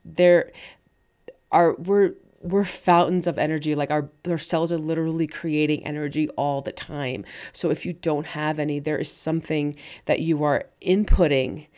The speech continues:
that is draining it out of you instead of giving it to you. And the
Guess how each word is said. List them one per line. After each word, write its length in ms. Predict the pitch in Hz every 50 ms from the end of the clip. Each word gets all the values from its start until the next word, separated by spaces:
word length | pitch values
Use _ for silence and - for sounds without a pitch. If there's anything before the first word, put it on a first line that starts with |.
| - - - _ -
that 160 | 165 156 147
is 180 | 156 156 143 143
draining 560 | - - 151 151 156 156 165 175 170 160 151
it 100 | 147 139
out 240 | 139 143 143 151 170
of 140 | 165 143
you 180 | 139 139 135 131
instead 300 | 135 135 - - 151 147
of 220 | 147 143 143 -
giving 300 | - 160 160 165 165 156
it 120 | 147 - -
to 140 | - - 123
you. 200 | 127 123 107 135
And 100 | 147 143
the 100 | 139